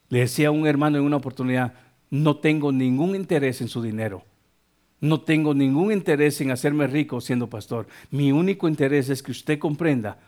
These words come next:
un poquito más de lo que hasta este día ha comprendido." Mi único interés, hermano, es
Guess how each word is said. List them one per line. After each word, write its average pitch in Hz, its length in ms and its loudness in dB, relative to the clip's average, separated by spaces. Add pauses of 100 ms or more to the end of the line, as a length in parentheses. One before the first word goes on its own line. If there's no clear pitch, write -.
(140)
un 143 160 -2
poquito 135 400 -2
más 135 360 2 (220)
de 131 100 2
lo 127 120 0
que 113 80 -6
hasta 110 160 -4
este 107 200 -6
día 107 180 -6
ha 101 40 -8
comprendido." 104 580 -10 (880)
Mi 135 180 2
único 147 280 4
interés, 135 440 0
hermano, 117 340 -4
es 127 220 -6